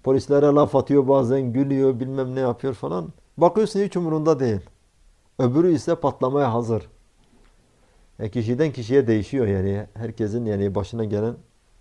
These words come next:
musibetler karşısında. "Lakinne rida yukhaffifuhu", rıza ne yapıyor? O acıyı azaltıyor diyor.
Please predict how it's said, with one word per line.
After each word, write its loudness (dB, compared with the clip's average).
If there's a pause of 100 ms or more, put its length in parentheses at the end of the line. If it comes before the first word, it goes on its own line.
musibetler -8
karşısında. -16 (1600)
"Lakinne 8
rida 6 (1000)
yukhaffifuhu", 4 (220)
rıza 4
ne 2
yapıyor? 4
O 6
acıyı 2 (320)
azaltıyor 4
diyor. 0